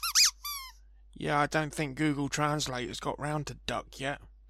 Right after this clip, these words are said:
Talking of duck, did you hear what they called us last week? Apparently, I'm a Snorlax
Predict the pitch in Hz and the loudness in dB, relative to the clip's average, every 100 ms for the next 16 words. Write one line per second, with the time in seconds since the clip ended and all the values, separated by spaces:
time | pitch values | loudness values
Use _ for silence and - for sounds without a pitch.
0 | - - - - - 208 165 120 - 143 | -18 -18 -20 -10 6 8 8 2 6 8
1 | 160 - - - - - - 165 202 190 | 8 6 -14 -18 -20 -20 -8 0 4 8
2 | 202 196 202 202 233 220 156 160 180 180 | 8 8 4 8 8 8 6 6 4 6
3 | 208 208 120 - - - - - - - | 6 4 2 -10 -20 -20 -20 -10 0 4
4 | 185 196 139 85 104 - - - - 180 | 8 6 6 -2 -6 -8 -12 -2 6 6
5 | 202 208 - 202 202 208 139 110 147 - | 8 6 8 8 8 8 8 4 2 2
6 | - | -2